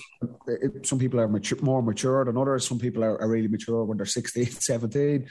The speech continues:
Some people it takes their twenty-five, twenty-six. Some people never get it. <laughs> You know, and that's,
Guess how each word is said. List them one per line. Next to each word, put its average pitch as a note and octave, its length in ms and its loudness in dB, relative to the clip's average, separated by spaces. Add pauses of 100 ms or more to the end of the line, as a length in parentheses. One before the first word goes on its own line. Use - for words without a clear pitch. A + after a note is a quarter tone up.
(100)
Some B2 180 -2
people A#2+ 220 0
it A2 60 -4
takes A2+ 220 -2
their G#2 100 -6
twenty-five, G2+ 500 -2
twenty-six. G2+ 600 -2 (140)
Some D3 160 0
people D#3 160 4
never G3+ 240 4
get B2+ 160 4
it. - 160 -6
<laughs> - 60 -16 (360)
You C#3+ 240 0
know, F3 160 4
and D#3+ 120 4
that's, - 220 -2